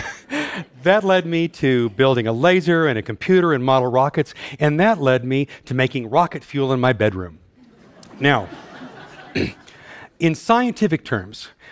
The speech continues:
we call this a very bad idea. <laughs> Around that same time,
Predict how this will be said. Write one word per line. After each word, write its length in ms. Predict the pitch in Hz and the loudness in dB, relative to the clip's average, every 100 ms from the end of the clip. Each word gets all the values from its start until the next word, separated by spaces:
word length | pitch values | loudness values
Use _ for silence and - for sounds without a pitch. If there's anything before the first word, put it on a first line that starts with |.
| - | -8
we 220 | 135 196 | 0 0
call 340 | 196 - 175 139 | 2 2 4 4
this 380 | 139 131 - - _ _ - | 2 0 -8 -20 _ _ 0
a 180 | 123 | 0
very 460 | 98 90 139 170 170 | 0 2 2 2 -2
bad 520 | 110 131 131 135 135 | -2 2 4 4 0
idea. 680 | 107 113 104 92 101 87 - - - - - - - - | 0 -2 -2 -2 -4 -4 -12 -18 -20 -18 -16 -14 -14 -14
<laughs> 760 | - - - - - - - - | -14 -16 -16 -18 -18 -18 -12 0
Around 340 | 165 180 214 190 | 2 4 2 2
that 160 | 165 | -2
same 300 | - 175 165 | 0 0 0
time, 420 | - 151 127 113 | 0 2 2 -2